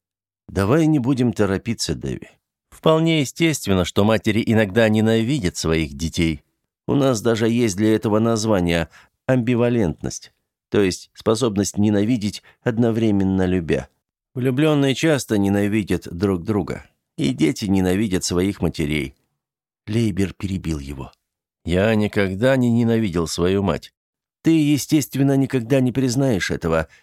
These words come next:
Люди не любят признаваться в ненависти к близким». Значит, Элис ненавидит своего ребенка. Правильнее будет сказать, у нее навязчивая идея. Она шагнула за грань простой обычной амбивалентности.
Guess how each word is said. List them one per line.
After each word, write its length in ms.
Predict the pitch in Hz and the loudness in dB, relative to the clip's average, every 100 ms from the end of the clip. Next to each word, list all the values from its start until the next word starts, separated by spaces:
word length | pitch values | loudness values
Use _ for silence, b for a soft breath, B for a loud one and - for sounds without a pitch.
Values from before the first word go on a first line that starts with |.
| b _ | b _
Люди 320 | 117 123 101 | 0 2 2
не 180 | 113 123 | 2 2
любят 300 | 131 113 90 | 2 0 -2
признаваться 720 | 90 82 95 95 98 - 95 | -2 0 2 2 0 0 0
в 60 | 90 | 2
ненависти 640 | 104 95 90 87 - 98 | 0 2 0 -2 -4 -4
к 100 | 87 | -2
близким». 480 | 98 85 - 82 71 _ _ _ _ _ _ | 0 0 -2 -4 -4 _ _ _ _ _ _
Значит, 580 | 82 67 73 104 120 - | -8 -4 -2 0 -2 0
Элис 380 | 123 123 113 - | 0 2 0 0
ненавидит 720 | 110 113 110 107 123 110 110 | 2 2 2 0 0 -2 -4
своего 500 | 101 107 110 110 120 | 0 0 2 0 0
ребенка. 680 | 113 104 120 90 80 - - _ _ _ _ _ _ | 0 0 0 0 -2 -10 -16 _ _ _ _ _ _
Правильнее 600 | 117 160 170 147 123 101 | 2 4 4 2 2 2
будет 320 | 82 82 76 | 0 -2 -4
сказать, 480 | - - 73 65 - - | -6 -4 -4 -4 -12 -2
у 80 | 95 | 2
нее 380 | 110 135 170 | 2 2 2
навязчивая 760 | 151 143 127 143 123 - 123 120 | 2 0 0 0 -2 -2 0 0
идея. 540 | - 101 85 69 - _ _ _ | 0 -2 0 -2 -8 _ _ _
Она 220 | 127 160 | 0 2
шагнула 480 | 147 147 135 165 139 | 0 0 2 2 2
за 100 | 127 | 2
грань 340 | 127 147 151 | 0 2 2
простой 480 | 131 123 117 - 147 | 2 0 0 0 2
обычной 480 | 120 110 120 - 127 | 2 0 -2 0 0
амбивалентности. 1160 | - 117 123 123 123 131 131 - 69 - - | 2 0 0 0 0 0 -2 -2 -8 -8 -14